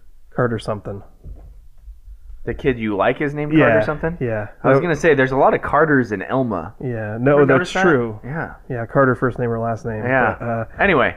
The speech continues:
Speaker 1: Anyway, so th-, there was that. Um, a Montesano athlete, um, passed out,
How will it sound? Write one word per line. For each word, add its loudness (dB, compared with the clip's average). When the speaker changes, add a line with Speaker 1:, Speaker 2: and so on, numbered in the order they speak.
Speaker 1:
Anyway, 6
so 4
th-, 4
there 6
was 4
that. 2
Um, 6
a 6
Montesano 6
athlete, 2
um, 2
passed 4
out, 2